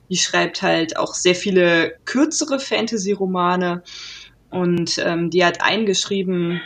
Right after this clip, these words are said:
wie, wie heißen die auf Deutsch? Ich glaub, Drachenblut oder Drachenzauber, genau, Drachenzauber heißt der auf Deutsch. Ähm, das ist so ein Land mit, äh,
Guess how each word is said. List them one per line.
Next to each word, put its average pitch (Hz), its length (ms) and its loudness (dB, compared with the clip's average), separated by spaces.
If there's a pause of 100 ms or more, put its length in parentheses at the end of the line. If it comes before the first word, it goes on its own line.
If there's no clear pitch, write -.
(120)
wie, 160 80 -12
wie 160 260 -6
heißen 156 240 -4
die 151 80 -4
auf - 140 -8
Deutsch? 135 320 -2
Ich - 80 -14
glaub, - 180 -8
Drachenblut 147 640 -6
oder 143 180 -2
Drachenzauber, 175 800 0
genau, 139 280 -4
Drachenzauber 151 680 0
heißt - 240 -2
der - 100 0
auf - 100 -6
Deutsch. 175 380 -4 (800)
Ähm, 170 640 2
das 196 160 2
ist 277 140 0
so 233 80 2
ein 208 100 2
Land 214 340 2
mit, - 380 -2
äh, 175 520 0